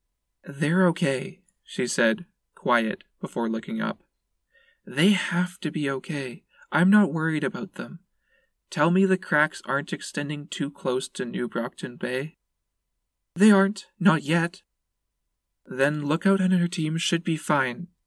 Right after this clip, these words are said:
Do we have word from the major malfunctions? They were right near the center of it." "No word, no communications," LaRue said. "I'm sorry, sorry, I'm getting some calls, I'll let you know if,"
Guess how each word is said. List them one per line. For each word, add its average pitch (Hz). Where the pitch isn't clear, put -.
Do 139
we 160
have 175
word 147
from 143
the 135
major 135
malfunctions? 151
They 156
were 170
right 143
near 147
the 123
center 151
of 120
it." 117
"No 196
word, 175
no 170
communications," 175
LaRue 120
said. 120
"I'm 180
sorry, 170
sorry, 151
I'm 160
getting 175
some 170
calls, 151
I'll 143
let 143
you 160
know 151
if," -